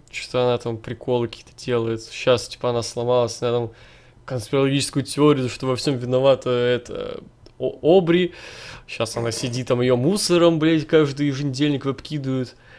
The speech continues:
Кому-то нравится, вот у нас, эм, несколько активных зрителей в чате даже поддерживают. Типа, ну, она при-, пиздатый хил, она вызывает, э, умело негативную реакцию на себя. Да, это так, но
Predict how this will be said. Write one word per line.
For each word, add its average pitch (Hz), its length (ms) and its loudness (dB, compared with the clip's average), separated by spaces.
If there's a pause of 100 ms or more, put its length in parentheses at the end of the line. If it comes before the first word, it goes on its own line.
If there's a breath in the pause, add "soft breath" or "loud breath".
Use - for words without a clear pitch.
(120)
Кому-то 220 400 4
нравится, 127 640 2
вот 123 240 0
у 120 40 -4
нас, - 580 -8
эм, - 540 -8 (240)
несколько 139 440 -2
активных 131 360 -4
зрителей 127 360 -6
в 117 40 -8
чате 190 260 -4
даже 131 520 0
поддерживают. 117 600 0
Типа, - 220 -12
ну, 196 240 6
она 147 160 6
при-, 131 220 -2
пиздатый 123 500 0
хил, 214 360 -2
она 135 140 2
вызывает, 117 640 0 (580 loud breath)
э, 120 400 0
умело 123 540 4
негативную 120 540 -4
реакцию 175 360 0
на 165 60 0
себя. 151 260 0
Да, 156 220 4
это 180 180 2
так, 277 340 0
но 175 300 4